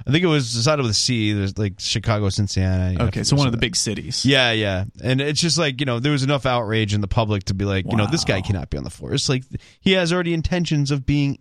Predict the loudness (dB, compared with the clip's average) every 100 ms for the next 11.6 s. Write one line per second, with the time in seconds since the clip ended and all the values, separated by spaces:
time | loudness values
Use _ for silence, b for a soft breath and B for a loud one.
0 | -4 -2 0 0 -2 -2 -2 0 2 2
1 | 0 2 0 0 0 -2 -2 0 0 0
2 | 0 0 -4 -2 0 0 0 0 0 -2
3 | -2 -2 0 -2 0 -2 -2 -2 0 0
4 | 0 0 0 0 0 -2 -2 0 4 4
5 | 4 4 0 -2 -2 -2 -2 -2 -2 -4
6 | 0 2 4 2 2 0 -2 0 0 0
7 | 0 0 2 0 2 0 0 0 0 0
8 | 0 -2 0 0 0 0 0 -2 0 0
9 | 0 0 0 -2 -2 -2 -2 -2 -2 -2
10 | -2 -2 -2 -2 -2 0 2 2 0 0
11 | 2 2 2 2 0